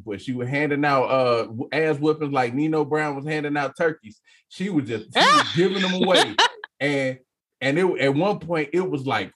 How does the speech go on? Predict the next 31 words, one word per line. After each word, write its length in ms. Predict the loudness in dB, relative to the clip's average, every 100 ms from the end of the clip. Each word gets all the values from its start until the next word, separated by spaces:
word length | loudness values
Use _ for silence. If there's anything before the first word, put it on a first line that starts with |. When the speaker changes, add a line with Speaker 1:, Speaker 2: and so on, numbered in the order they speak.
| _
Speaker 1:
four, 340 | 2 2 -2 -4
like 240 | -2 -2 -4
four 280 | -4 0
or 60 | 0
five 400 | 2 2 4 2
girls, 440 | 2 4 2 -2 _ _ _ -6
and 200 | -4 -4
she 220 | -8 -8
took 320 | -2 -2 0
on 560 | -2 0 0 0 -4 -10 _ 0
all 420 | 4 6 4 4
of 140 | 0 -2
'em. 300 | -10 -14 -20 _ _ _
And 220 | -2 -2
the 180 | -4 -8 0
only 380 | 2 4 2 -2
reason 760 | 0 0 0 -2 -6 -6 -8 _ _
they 260 | -2 0
got 320 | 2 0 0 -2
any 320 | 2 2 2
licks 400 | 2 0 -2 -6
in 320 | -6 -4 -6 -6
is 120 | -6
because 440 | -6 -4 0 0 0
a 80 |
dude 420 | 0 0 0 -2 -2
came 460 | 0 0 0 -2
up 160 | -2 -2
and 140 | -6 -4
grabbed 520 | 0 2 2 0 -2
her 420 | -2 0 -2 -6